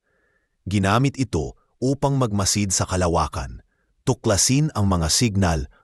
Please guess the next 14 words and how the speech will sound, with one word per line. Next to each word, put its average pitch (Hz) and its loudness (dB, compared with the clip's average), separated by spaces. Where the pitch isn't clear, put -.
mula 101 4
sa 143 2
malalayong 107 4
bituin, 95 0
at - 2
subaybayan 101 4
ang 104 0
mga 82 0
pulsar. - 0
Isa 101 0
rin 117 0
itong 139 0
mahalagang 113 2
instrumento 101 -2